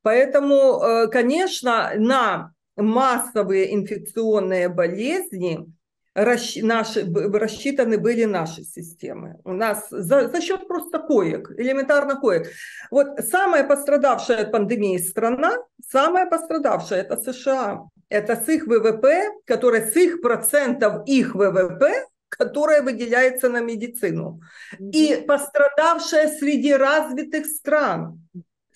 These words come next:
Speaker 1: Среди развитых стран, представляете? То есть там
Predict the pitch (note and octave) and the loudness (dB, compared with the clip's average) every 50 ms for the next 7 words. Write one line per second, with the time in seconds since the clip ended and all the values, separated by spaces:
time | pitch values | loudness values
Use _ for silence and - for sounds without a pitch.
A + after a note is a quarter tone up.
0 | - - - A3 C4+ C#4+ C#4 D4 D4+ D4+ C#4+ C#4+ C#4+ C#4+ C#4+ B3+ C4+ C4+ C4+ A#3 | -14 -12 -6 -2 -2 0 0 2 2 2 2 2 0 0 -2 -4 -8 -6 -8 -10
1 | A#3 - - - G#3 F#3+ E3+ E3+ E3 E3 F#3 F3 E3+ - F3 F#3+ G#3+ B3+ C#4+ D4 | -10 -10 -6 -2 -2 0 0 -2 -4 -6 -8 -10 -10 -8 -6 -2 0 2 2 2
2 | D4 B3+ G3 E3 G#3 G3+ F#3+ F#3+ F#3+ - A#3+ A3 G#3+ G#3+ G#3+ | 0 -2 -4 -2 -4 -4 -4 -6 -4 -2 -2 -2 -2 -4 -8